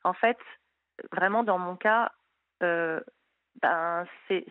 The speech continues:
c'est une bonne chose. C'est-à-dire que je, je préfère cent mille fois ma vie maintenant qu'il y a deux ans, parce que ça m'est arrivé il y a deux ans, où,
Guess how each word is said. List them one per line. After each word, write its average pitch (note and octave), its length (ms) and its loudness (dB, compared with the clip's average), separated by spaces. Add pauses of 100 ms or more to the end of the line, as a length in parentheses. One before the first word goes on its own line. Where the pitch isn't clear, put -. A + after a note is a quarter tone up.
(140)
c'est - 200 -10
une F#3 160 -8
bonne F#3 240 0
chose. F3+ 360 0 (200)
C'est-à-dire F3+ 500 0
que E3+ 420 0
je, E3 300 -2 (580)
je E3 100 -2
préfère F#3 460 -2 (140)
cent G3+ 140 0
mille G3 200 -4
fois G3+ 240 0
ma F3+ 180 2
vie F3+ 160 -8
maintenant G3+ 540 -2 (720)
qu'il G3 100 4
y F3+ 80 2
a F3 60 4
deux F#3+ 260 0
ans, G#3 240 0 (140)
parce - 100 -14
que - 140 -12
ça E3 60 -4
m'est E3+ 80 0
arrivé E3 200 -2
il E3 40 -2
y D#3+ 40 0
a D#3 40 -2
deux E3 200 -6
ans, G3 240 -2
où, F3 400 -6